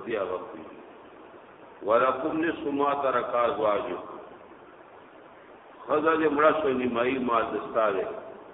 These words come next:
خو که د هغې اولاد نو ستا نه نه و، او یا یې د بل مېړه نه نه و. او که اولاد یې و، تاسو له پکې څلورمه ده،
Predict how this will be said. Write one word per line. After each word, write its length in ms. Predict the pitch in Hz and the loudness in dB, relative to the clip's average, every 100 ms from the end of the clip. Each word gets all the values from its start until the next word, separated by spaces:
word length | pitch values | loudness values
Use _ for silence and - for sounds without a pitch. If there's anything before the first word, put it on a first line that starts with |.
| - - - | -20 -20 -10
خو 100 | 98 | -8
که 140 | 95 113 | -4 0
د 80 | 113 | 6
هغې 280 | 117 120 147 | 6 6 4
اولاد 400 | 143 139 143 127 | 4 4 2 2
نو 160 | 123 110 | 0 -2
ستا 420 | - - 120 139 | -4 0 2 4
نه 220 | 156 156 | 4 4
نه 120 | 151 156 | 4 4
و، 100 | 147 - - - - | 2 0 -6 -10 -8
او 80 | 92 | -4
یا 160 | 104 127 | 0 0
یې 60 | 123 | 0
د 40 | 113 110 | -4 0
بل 120 | 147 | 0
مېړه 360 | 127 110 101 98 | 2 -2 -2 -4
نه 120 | 95 | -6
نه 120 | 90 85 | -4 -6
و. 120 | 78 - - - - - - - - 90 | -8 -12 -16 -18 -20 -20 -20 -20 -8 -2
او 80 | 95 | -2
که 120 | 110 | 0
اولاد 460 | 107 107 123 147 147 | 2 4 6 6 6
یې 60 | 147 | 4
و، 220 | 151 165 156 | 2 0 2
تاسو 260 | 151 147 147 | 4 4 2
له 100 | 127 | -2
پکې 220 | 127 113 110 117 | -4 -6 -6 -2
څلورمه 580 | 110 113 117 123 110 | 2 2 4 2 2
ده، 120 | 101 | 2